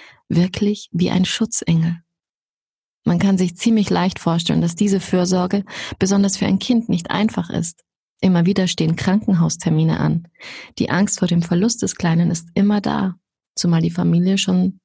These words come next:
Andrés Zwillingsbruder Ace verloren hat. Alizé versucht wirklich alles, um Andrés Leben leichter und schöner zu machen. Er singt ihm Lieder vor, er tröstet ihn, spielt mit ihm, wenn er nicht schlafen kann.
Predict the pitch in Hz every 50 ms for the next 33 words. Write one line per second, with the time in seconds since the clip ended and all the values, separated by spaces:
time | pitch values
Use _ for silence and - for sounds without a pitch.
0 | - - 175 170 170 175 185 190 - - - 220 190 170 165 170 170 - 170 165
1 | 175 165 - - 180 185 170 - - - - - - - - - 175 165 170 -
2 | - - _ - _ _ _ _ _ _ _ _ _ _ _ _ _ _ _ _
3 | _ _ - - - - - - - - - - 180 180 175 165 165 180 208 240
4 | 233 - 233 220 202 220 214 - - 214 214 - 226 220 - - - - 165 170
5 | 170 170 165 - - - - 175 180 - - 170 165 175 175 190 190 - 180 170
6 | 170 190 208 202 185 160 156 160 165 - - 196 - 196 196 - - 185 175 165
7 | 165 170 170 - 180 175 170 170 160 - 180 185 175 170 - _ _ _ _ -
8 | - - - - - - _ - 175 170 170 185 185 - - 180 180 180 208 226
9 | 233 240 220 202 - - - 156 160 170 175 170 - _ _ _ - - 160 170
10 | - - - 190 214 - - - 208 - - - 185 180 180 185 180 _ _ _
11 | _ - - - - - 196 202 202 - 208 196 196 - - 190 190 185 190 196
12 | 190 185 175 180 185 175 170 170 - - - 185 175 180 180 - 190 180 - 180
13 | 175 175 175 170